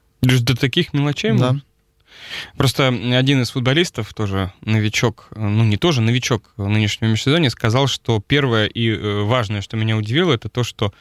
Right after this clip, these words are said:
Speaker 1: э, нападающие должны отрабатывать в обороне больше, чем где бы то ни было, э, в командах, в которых он играл. И это,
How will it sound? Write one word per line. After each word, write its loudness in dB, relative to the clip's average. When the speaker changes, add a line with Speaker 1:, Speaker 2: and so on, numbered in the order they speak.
Speaker 1:
э, 2
нападающие 0
должны -4
отрабатывать -4
в -4
обороне 0
больше, -2
чем -2
где -2
бы -2
то -2
ни 2
было, 2
э, 0
в -16
командах, 0
в -20
которых -6
он -4
играл. 0
И -2
это, -2